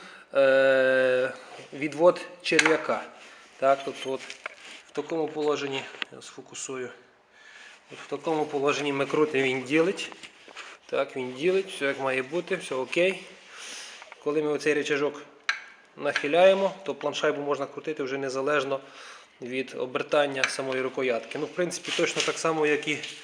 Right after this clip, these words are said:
як і в цьому патроні, тільки, не патроні, а в столику. Тут, е, зажим, віджим проходить черв'яком отаким от. Так,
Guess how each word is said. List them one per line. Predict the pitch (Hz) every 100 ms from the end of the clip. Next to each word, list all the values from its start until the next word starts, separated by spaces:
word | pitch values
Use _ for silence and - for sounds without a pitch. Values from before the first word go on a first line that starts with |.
| - - - - -
як | 139
і | 160
в | -
цьому | 160 127
патроні, | 123 117 123 120
тільки, | - 127 - 135
не | 135
патроні, | 143 151 139 127
а | 120
в |
столику. | - - 117 113 120
Тут, | 143 139 - - - -
е, | 127
зажим, | 123 135 147 147 123 123
віджим | 139 135 147 120 -
проходить | - - 147 139 131 - - - - - _
черв'яком | - 139 139 147 143 131
отаким | 117 - 113 113 107
от. | - - - - - - _ _ _ - - - -
Так, | 123